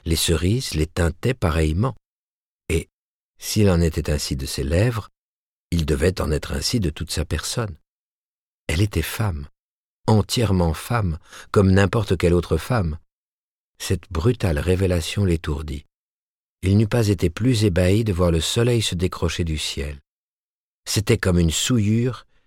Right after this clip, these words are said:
sur la pureté qu'il vénérait. Puis, comprenant la signification de ce qui venait de se passer, il sentit son cœur bondir,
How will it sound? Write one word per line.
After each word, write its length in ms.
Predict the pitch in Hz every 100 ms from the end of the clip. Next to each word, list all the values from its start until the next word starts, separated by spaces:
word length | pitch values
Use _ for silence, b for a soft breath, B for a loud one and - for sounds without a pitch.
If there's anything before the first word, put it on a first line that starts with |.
| -
sur 140 | - 90
la 100 | 85
pureté 520 | - 120 - - 110
qu'il 200 | - 82
vénérait. 560 | 78 78 71 - 69 _ _ _ _ _ _ _ _ _ _ _ _ -
Puis, 320 | 92 107 131 - _ _ _ _ _ _
comprenant 460 | - 120 - 104 117
la 120 | 101
signification 760 | 85 104 92 - 92 85 123 120
de 100 | 90
ce 140 | -
qui 140 | 80 80
venait 220 | 87 90
de 80 | 69
se 160 | -
passer, 460 | 80 87 - 139 135 _ _ _ _ -
il 100 | 90
sentit 300 | - 110 151
son 200 | - 95
cœur 240 | - 120
bondir, 540 | 92 98 85 87 78